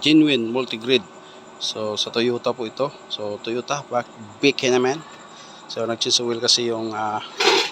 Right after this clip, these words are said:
ang, ah, van ng, ah, Grandia ng opisina namin kanina. So, hiningi namin yung oil.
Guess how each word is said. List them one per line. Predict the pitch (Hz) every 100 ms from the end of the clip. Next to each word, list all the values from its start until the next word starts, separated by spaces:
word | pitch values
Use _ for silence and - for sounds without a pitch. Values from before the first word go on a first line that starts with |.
| - - - - - - - - - - - -
ang, | 123 113 113
ah, | 113 110 107 104
van | 104 120 120 117
ng, | 117 113
ah, | 113 107
Grandia | 117 113 117 113
ng | 113 110 107
opisina | - - 110 113
namin | 113 110
kanina. | 113 107 107 - -
So, | - 107 104 98 - -
hiningi | 107 110 107
namin | 107 107 107 107
yung | 110 110 110 - - - - - - - -
oil. | 104 107 98